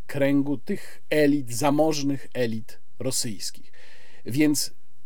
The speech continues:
to, y, w tym momencie oznacza, że dla nich, z ich punktu widzenia, z punktu widzenia ludzi, których Putin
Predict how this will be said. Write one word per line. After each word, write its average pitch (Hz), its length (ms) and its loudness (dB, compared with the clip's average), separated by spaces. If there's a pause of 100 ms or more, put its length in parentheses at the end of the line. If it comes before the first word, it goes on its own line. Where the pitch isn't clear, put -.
(160)
to, 220 360 2 (260)
y, 127 680 2 (480)
w - 100 -6
tym 254 160 0
momencie 208 560 0
oznacza, 175 580 -2
że 151 160 0
dla 147 420 2
nich, 254 340 -2
z 117 160 -2
ich 226 160 -2
punktu 165 380 -2
widzenia, 110 600 -4
z - 80 -4
punktu - 320 -2
widzenia 285 400 0
ludzi, 160 380 0
których - 460 0
Putin 202 380 -2